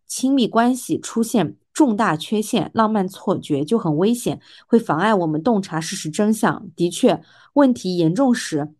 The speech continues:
识别真正存在的问题并表达不满是明智之举。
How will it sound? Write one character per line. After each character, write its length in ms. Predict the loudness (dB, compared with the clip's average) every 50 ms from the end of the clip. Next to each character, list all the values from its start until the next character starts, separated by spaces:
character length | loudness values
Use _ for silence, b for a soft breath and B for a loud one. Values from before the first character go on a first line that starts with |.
| _ _ _ _
识 220 | -10 -2 0 0
别 240 | 2 4 4 4 4
真 220 | 4 2 2 2 4
正 180 | 4 2 2
存 260 | 0 -2 -2 -2 0
在 140 | 2 2 4 4
的 100 | 4 2
问 200 | 2 0 -2 -2
题 220 | -2 0 -2 0
并 200 | 2 2 0 0
表 220 | 2 0 0 0
达 180 | 0 0 0 -2
不 220 | 0 0 0 0
满 240 | 0 0 -2 -2 -4
是 300 | -8 -4 -2 -4 -4 -2 _
明 340 | 0 2 2 2 2 0
智 240 | -2 2 0 0 0
之 220 | 0 -4 -4 -4 -6
举。 320 | -6 -8 -8 -8 -8 -8